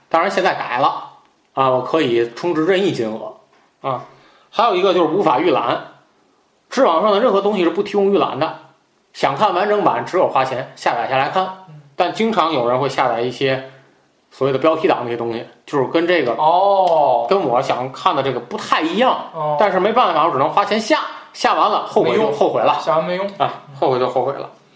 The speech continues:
Speaker 1: 还有一个呢，是下载本人呢也要花钱，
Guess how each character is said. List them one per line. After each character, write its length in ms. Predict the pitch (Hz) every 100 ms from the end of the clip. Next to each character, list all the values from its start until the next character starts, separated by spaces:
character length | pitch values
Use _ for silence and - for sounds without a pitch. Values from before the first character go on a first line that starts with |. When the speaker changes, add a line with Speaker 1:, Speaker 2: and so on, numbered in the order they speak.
| - - - - -
Speaker 1:
还 180 | 247 339
有 140 | 214
一 100 | 196
个 160 | 214 220
呢， 240 | 147 117 - - - _ -
是 220 | - 254
下 380 | - 339 349 233
载 160 | 349 403
本 260 | - 123 131
人 180 | 147
呢 60 | 370 403
也 60 |
要 140 | 151 131
花 180 | 135 127
钱， 280 | - 117